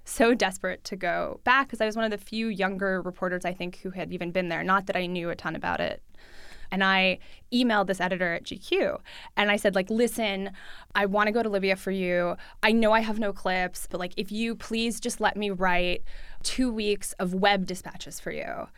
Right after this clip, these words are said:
from the ground. And if you don't like it, just cut me. Or if you like me, maybe we can work on a longer story. But just, like, give me a chance." And in a incredibly fortuitous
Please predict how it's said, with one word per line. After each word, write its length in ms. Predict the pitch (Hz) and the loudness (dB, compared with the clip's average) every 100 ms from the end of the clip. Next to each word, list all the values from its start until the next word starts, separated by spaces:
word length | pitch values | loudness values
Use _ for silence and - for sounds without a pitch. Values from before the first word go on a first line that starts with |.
| - | -8
from 160 | - 233 | 0 2
the 100 | 262 | 4
ground. 480 | 220 196 185 180 - | 4 4 4 2 -2
And 80 | 214 | -2
if 200 | 226 - | -2 -2
you 360 | 202 240 233 - | 0 0 0 -2
don't 220 | - 233 | 2 2
like 260 | 214 196 - | 4 2 2
it, 220 | 190 - | 2 2
just 160 | 214 - | -4 -2
cut 220 | - 247 | 2 2
me. 400 | 247 233 233 - - | 4 2 0 -2 4
Or 320 | 285 262 - | 8 8 8
if 140 | 220 | 2
you 60 | 240 | 2
like 260 | 254 247 254 | 4 4 2
me, 320 | 233 226 220 - - | 0 0 -2 -4 2
maybe 320 | 214 233 233 | 6 6 4
we 100 | 226 | 0
can 120 | 226 | 2
work 180 | 208 202 | 2 4
on 140 | 208 | 2
a 80 | 196 | 2
longer 320 | 190 190 190 | 2 2 2
story. 400 | 180 - 175 170 - | 0 -2 -2 -2 -2
But 80 | 240 | 2
just, 100 | 311 | 4
like, 120 | 277 | 4
give 100 | 262 | 4
me 100 | 240 | 2
a 40 | 202 | 0
chance." 400 | - - - - - - - - | -2 -10 -12 -18 -18 -18 -18 -4
And 320 | - 202 202 196 - | 2 2 2 -6 -6
in 220 | 208 208 | -4 -4
a 220 | - 185 180 - 190 | -4 -4 -4 -12 -14
incredibly 520 | - 185 190 262 247 226 | -6 -6 0 0 2 -2
fortuitous 760 | 196 185 196 190 190 - - | -4 -2 0 2 0 -6 -14